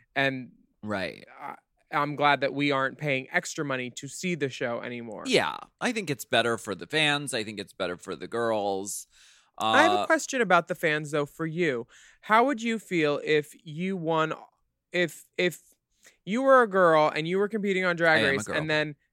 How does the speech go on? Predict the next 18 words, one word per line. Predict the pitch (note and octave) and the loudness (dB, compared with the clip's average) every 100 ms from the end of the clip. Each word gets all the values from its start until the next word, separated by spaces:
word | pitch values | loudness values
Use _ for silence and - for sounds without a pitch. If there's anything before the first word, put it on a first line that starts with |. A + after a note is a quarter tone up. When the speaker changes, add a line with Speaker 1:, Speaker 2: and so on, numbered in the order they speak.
| _ _ _ _ C#3 _ | _ _ _ _ -20 _
Speaker 1:
oh, | D3 | -12
sorry, | C#3 A#2+ A#2+ - | -6 -8 -8 -16
Speaker 2:
Okay. | - | 0
Speaker 1:
a | E3+ | 4
woman. | F#3 F3 C3 B2+ _ | 6 4 2 -6 _
You're | - D#3+ | -2 0
a | |
woman | D3 C3+ B2+ | 0 -4 -4
now. | A#2+ C3+ | -6 -8
You're | D3+ | -6
Speaker 2:
Uh, | C#3 | -6
Speaker 1:
over | B2+ | -4
Speaker 2:
well, | - | -6
Speaker 1:
thirty. | A#2+ | -6
Speaker 2:
uh, | - - | -6 -8
either | G2 F2+ F#2 | -6 -6 -8
way, | F2 F2 | -10 -12
yes. | D#2+ B1 | -14 -16